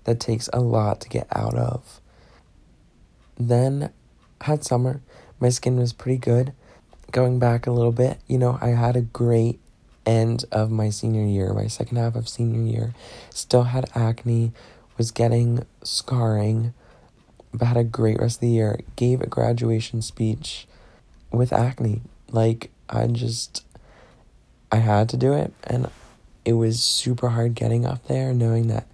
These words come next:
all these people were, you know, their first impression of me were gonna, was gonna be my acne. So I, you know, my, I was really, I was out there, you know, I put my face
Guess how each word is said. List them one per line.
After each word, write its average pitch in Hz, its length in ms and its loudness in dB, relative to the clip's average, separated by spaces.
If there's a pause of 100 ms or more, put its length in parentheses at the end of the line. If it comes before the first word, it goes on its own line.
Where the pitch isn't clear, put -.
(100)
all 107 180 4
these 110 260 0
people 117 600 -2 (460)
were, 117 160 2 (240)
you 110 120 2
know, 101 160 2
their 107 140 2
first 113 300 0
impression 110 460 -2
of 117 160 0
me 113 380 0 (640)
were 120 120 0
gonna, 120 300 0
was 120 180 -2
gonna 123 180 0
be 113 400 0 (140)
my 123 140 2
acne. 120 560 -4 (640)
So 117 200 2
I, 120 220 2
you 107 160 0
know, 107 300 0
my, 117 240 0 (120)
I 113 120 0
was 113 200 2
really, 117 420 2 (520)
I 107 60 2
was 113 140 2
out 117 200 0
there, 104 280 -6
you - 80 -2
know, 104 120 0
I 104 100 0
put - 300 -6
my 117 160 0
face 110 520 -2